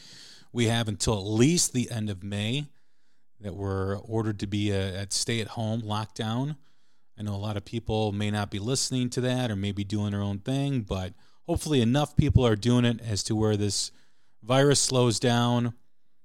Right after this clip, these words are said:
and it peaks and it doesn't affect as many people as they anticipate.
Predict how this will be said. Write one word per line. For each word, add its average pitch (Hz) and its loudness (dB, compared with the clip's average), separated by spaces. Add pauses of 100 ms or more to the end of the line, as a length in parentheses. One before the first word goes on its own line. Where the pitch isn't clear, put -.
(440)
and 98 -2
it 95 -4
peaks - -2 (120)
and 101 -4
it 95 -6
doesn't 110 -2
affect 104 -4
as 95 -6
many 98 -4
people 95 -8
as 92 -6
they 90 -4 (140)
anticipate. 98 0